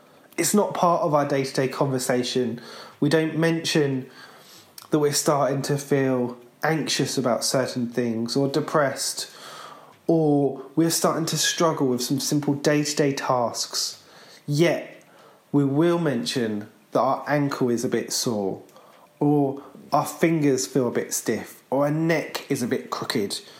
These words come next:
or we've got a bit of a headache. It shouldn't be any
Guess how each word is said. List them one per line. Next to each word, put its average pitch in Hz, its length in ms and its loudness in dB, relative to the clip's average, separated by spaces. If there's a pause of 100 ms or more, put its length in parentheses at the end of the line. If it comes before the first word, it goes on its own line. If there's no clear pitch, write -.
or 165 100 2
we've 165 100 0
got 202 160 4
a 180 40 2
bit 175 160 2
of 175 100 2
a 165 60 2
headache. - 720 -2 (2000)
It - 200 -2
shouldn't 190 500 2
be 160 320 0
any 175 340 0